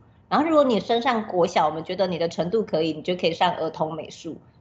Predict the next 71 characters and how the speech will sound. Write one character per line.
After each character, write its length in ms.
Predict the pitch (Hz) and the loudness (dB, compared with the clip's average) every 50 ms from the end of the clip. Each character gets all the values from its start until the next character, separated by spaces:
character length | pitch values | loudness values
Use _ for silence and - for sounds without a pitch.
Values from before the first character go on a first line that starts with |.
| _ | _
然 120 | - 175 233 | -4 0 0
后 60 | 311 | 0
到 200 | 311 - 349 320 | 4 6 6 6
了 420 | 277 247 240 220 214 208 202 208 | 8 8 8 8 6 4 2 0
不 120 | 202 330 320 | -2 -6 -6
知 160 | - - 269 | -4 -2 4
道 160 | 247 247 240 | 6 6 6
几 160 | 226 - - | 6 2 -4
年 220 | 156 147 147 156 170 | -6 -4 -4 -6 -6
级， 200 | - 151 147 143 | -6 -10 -12 -10
因 140 | 139 160 175 | -6 -4 -2
为 120 | 190 190 190 185 | -2 -2 -2 -2
因 160 | - 190 190 196 | -4 -2 -2 0
人 220 | 170 - - 139 | 0 -2 -2 -2
而 200 | 107 - - 139 | -4 -4 -4 -4
异。 220 | - - 175 147 - _ _ _ _ _ | -4 -4 -6 -6 -8 _ _ _ _ _
如 120 | - 185 233 | 2 4 6
果 140 | 240 214 143 | 6 6 6
说 220 | - 208 202 214 | 4 4 2 2
他 120 | 214 - | 2 2
的 140 | 226 214 202 | 0 0 0
专 260 | 190 - 214 196 208 | 0 2 2 2 2
注 200 | 214 220 220 208 | 2 0 -2 -2
力 120 | 202 208 202 | -2 -4 -4
什 140 | - - 180 | -4 -2 -2
么 80 | 208 | 0
都 140 | 247 320 339 | 2 2 2
提 260 | 339 - 254 233 214 | 0 -2 -6 -4 -4
升 220 | 214 - 240 233 233 | -2 0 0 0 0
了， 120 | 202 180 | 0 0
然 120 | 170 165 | 0 0
后 80 | 180 202 | 0 0
细 200 | 202 - 269 247 | -2 -4 -8 -8
节 220 | 196 170 175 160 | -6 -4 -2 0
画 160 | 170 202 190 175 | 4 4 4 6
得 140 | - 156 | 4 2
很 160 | - 165 147 165 | 0 -2 -6 -6
好， 180 | 170 147 - - | -6 -8 -6 -4
他 140 | - 202 | -2 -2
就 100 | 196 - | 0 -2
可 140 | 214 - 190 | -2 -2 -2
以 140 | 170 156 156 | -4 -4 -4
升 360 | - - - - 233 226 226 | -10 -10 -4 2 2 2 2
级 200 | 220 - 180 320 | 2 -2 -6 -6
进 280 | - - 269 233 170 165 | -6 -4 -2 -2 -2 -2
阶 260 | - - 160 160 165 | -4 -2 0 0 -2
创 340 | 165 - - 190 - - - | -2 0 0 0 0 0 -2
作。 300 | - - 180 147 - - - _ _ _ - | -10 -10 -10 -10 -10 -12 -20 _ _ _ -2
那 100 | 349 339 | 0 2
你 80 | 233 190 | 2 2
知 140 | - 220 | 0 2
道 140 | 220 254 233 | 4 4 4
吗？ 140 | 220 208 202 | 4 2 0
其 160 | 208 - 220 | 0 0 -2
实 240 | 220 220 233 233 226 - | -2 0 0 -2 -2 -2
一 120 | - 311 294 | -2 -2 -2
般 300 | - - 233 226 233 220 | 0 2 2 4 4 2
的 80 | 196 | 0
家 240 | 175 - - 190 190 | -2 0 2 2 2
长 200 | 196 185 147 156 | 2 0 -4 -4
都 120 | - 190 | -2 -4
很 240 | 214 214 208 170 175 | -4 -2 -4 -6 -6
喜 220 | 175 - - 139 - | -6 -8 -8 -6 -2
欢 180 | 165 165 165 190 | 0 0 0 -2
升 340 | - - - 226 214 220 220 | -4 -2 0 0 0 0 -2
级， 260 | - - - 123 - - - - _ | -4 -8 -16 -18 -18 -20 -20 -20 _
因 140 | - 247 269 | -2 2 2
为 80 | 311 294 | 2 2
就 120 | 294 320 | 0 -2
觉 160 | 285 - 214 | -2 0 0
得， 240 | 202 220 151 135 - | 2 2 2 2 0